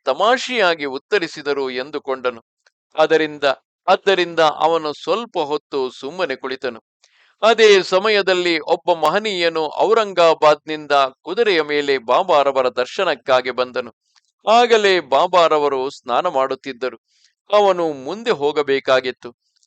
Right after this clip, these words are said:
ಆದರೆ ಅವನ ಕುದುರೆ ಮಾತ್ರ ಮೇವಿಲ್ಲದೆ ಒಂದು ಹೆಜ್ಜೆಯೂ ಚಲಿಸುತ್ತಿರಲಿಲ್ಲ.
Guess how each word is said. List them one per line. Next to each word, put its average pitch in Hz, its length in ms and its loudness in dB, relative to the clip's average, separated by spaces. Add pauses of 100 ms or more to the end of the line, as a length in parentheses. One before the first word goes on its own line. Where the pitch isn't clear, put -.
ಆದರೆ 165 380 4
ಅವನ 151 420 0
ಕುದುರೆ 214 460 -6
ಮಾತ್ರ 143 420 -2 (560)
ಮೇವಿಲ್ಲದೆ 214 720 0
ಒಂದು 160 400 -2
ಹೆಜ್ಜೆಯೂ 160 680 -6
ಚಲಿಸುತ್ತಿರಲಿಲ್ಲ. 131 880 -6